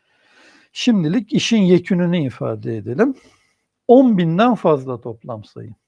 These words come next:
Neler var bunların içinde? Cami var, mescit var, medrese var, taş mektep var,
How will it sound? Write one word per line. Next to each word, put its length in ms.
Neler 260
var 260
bunların 420
içinde? 460
Cami 400
var, 180
mescit 540
var, 140
medrese 540
var, 200
taş 320
mektep 500
var, 280